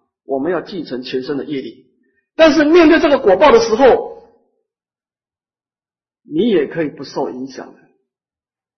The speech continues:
如果你心理素质高啊，你也可以，你操作得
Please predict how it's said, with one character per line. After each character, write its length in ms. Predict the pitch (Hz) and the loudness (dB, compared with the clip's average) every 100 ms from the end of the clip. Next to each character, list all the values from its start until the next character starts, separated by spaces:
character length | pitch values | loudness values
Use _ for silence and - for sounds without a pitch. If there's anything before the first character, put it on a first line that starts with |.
| _ | _
如 120 | - | -14
果 140 | 196 151 | -8 -8
你 100 | 135 | -8
心 200 | 196 151 | -8 -8
理 100 | 127 | -6
素 180 | - - | -10 -12
质 120 | - | -12
高 240 | - 123 | -8 -8
啊， 100 | - - _ _ _ _ _ _ _ _ _ _ _ - | -8 -14 _ _ _ _ _ _ _ _ _ _ _ -8
你 200 | 147 208 | -4 -2
也 200 | 151 120 | -2 -4
可 140 | 160 | -8
以， 60 | 120 | -8
你 100 | 151 | -8
操 280 | - 254 254 | -2 0 0
作 280 | 254 185 | -2 -2
得 140 | 139 | -4